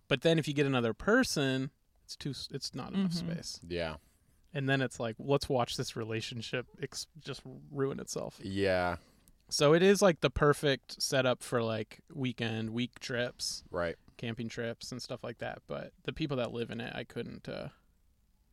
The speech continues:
Speaker 1: I mean, it's cool that they do it.
Speaker 3: Right.
Speaker 1: But that,
Speaker 2: It's also,
Speaker 1: that's
Speaker 2: it
Speaker 1: tough.
Speaker 2: seems like it's good for young people
Speaker 1: Uh-huh.
Speaker 2: who, like, haven't had enough adventure in their life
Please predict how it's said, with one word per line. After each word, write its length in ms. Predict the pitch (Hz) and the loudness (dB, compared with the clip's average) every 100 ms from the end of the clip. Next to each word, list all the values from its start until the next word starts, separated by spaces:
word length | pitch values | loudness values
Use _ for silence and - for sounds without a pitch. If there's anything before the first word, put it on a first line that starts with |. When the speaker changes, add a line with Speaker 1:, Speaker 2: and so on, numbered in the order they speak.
| _ _ _ _ _ _ - | _ _ _ _ _ _ -6
Speaker 1:
I 20 | |
mean, 80 | 143 | -4
it's 80 | - | -4
cool 180 | 147 165 | -2 -2
that 80 | |
they 100 | 117 | -2
do 160 | 107 147 | -4 -2
it. 180 | 110 - _ _ _ | -4 -8 _ _ _
Speaker 3:
Right. 240 | 90 90 80 - - _ - | -4 -2 -2 -8 -20 _ -10
Speaker 1:
But 220 | 117 - - _ _ | -10 -10 -16 _ _
that, 60 | 147 | 0
Speaker 2:
It's 80 | |
also, 220 | 254 277 320 | 2 4 6
Speaker 1:
that's 160 | 214 | 6
Speaker 2:
it 20 | |
Speaker 1:
tough. 100 | - | 6
Speaker 2:
seems 160 | - 208 | 4 6
like 180 | 185 175 - - - - | 4 2 -6 -14 -20 -6
it's 240 | - 185 - | -4 -2 0
good 220 | 175 165 | 0 -2
for 200 | - 151 | 0 0
young 400 | 151 151 156 160 | 0 -2 -2 -6
people 500 | - 165 156 160 156 _ 156 | -6 -8 -4 -6 -6 _ -6
Speaker 1:
Uh-huh. 240 | 139 135 - - | -4 -6 -10 -8
Speaker 2:
who, 100 | 165 | -2
like, 200 | 170 156 | 0 -2
haven't 260 | - 156 156 | -2 -4 -2
had 160 | 160 165 | 0 0
enough 320 | 165 160 - | 0 -2 -2
adventure 460 | 160 175 165 - 180 | -6 -4 -4 0 2
in 100 | 185 | 2
their 160 | 185 | 2
life 440 | 185 196 202 - | 2 2 0 -6